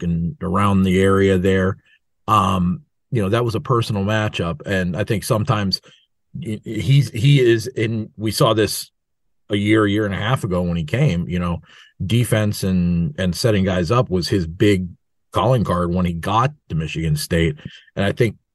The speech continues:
you know, the scoring, he, he had to kind of force himself at times to not, I wouldn't say force himself to be a scorer, but force himself to be that alpha,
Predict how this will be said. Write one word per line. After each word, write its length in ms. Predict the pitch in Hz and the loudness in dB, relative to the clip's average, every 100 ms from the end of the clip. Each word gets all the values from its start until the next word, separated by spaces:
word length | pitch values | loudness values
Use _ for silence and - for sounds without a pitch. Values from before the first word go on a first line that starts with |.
| _ | _
you 160 | - 95 | -4 -2
know, 220 | 87 78 - | -2 -6 -6
the 120 | 107 | -6
scoring, 720 | - - 131 151 127 107 101 _ _ _ - | -6 -2 4 4 4 0 -4 _ _ _ -8
he, 240 | 120 104 | -8 -6
he 140 | 117 123 | -4 2
had 180 | 127 | 2
to 100 | 95 | 0
kind 200 | 90 135 | -2 -2
of 80 | 90 | -2
force 360 | - 127 139 - | -4 2 2 2
himself 460 | 98 - 98 95 | -4 -2 -2 -2
at 160 | 92 - | -4 -8
times 640 | - 123 123 104 90 78 - _ _ _ - | -2 0 2 2 -2 -4 -10 _ _ _ -4
to 240 | - 92 - _ 151 _ _ _ _ | 0 0 -2 _ -20 _ _ _ _
not, 360 | 135 160 170 175 | 2 4 4 4
I 80 | 170 | 4
wouldn't 220 | 185 165 | 4 4
say 260 | 165 139 98 - _ - _ | 4 2 2 -10 _ -20 _
force 180 | - 151 | 2 4
himself 280 | 147 143 127 | 4 2 0
to 80 | 95 | -2
be 260 | 78 117 | -6 0
a 60 | 165 | 0
scorer, 520 | 151 - 196 208 226 - _ _ _ _ | 0 0 2 2 -4 -10 _ _ _ _
but 140 | 131 | -2
force 420 | - - 151 151 151 | -2 -6 4 4 4
himself 500 | 131 - 127 117 - | 0 4 2 2 -2
to 80 | 104 | -4
be 160 | 113 | -2
that 240 | 110 101 - - | 0 -2 -4 -6
alpha, 480 | 117 117 - 76 | 0 0 0 -6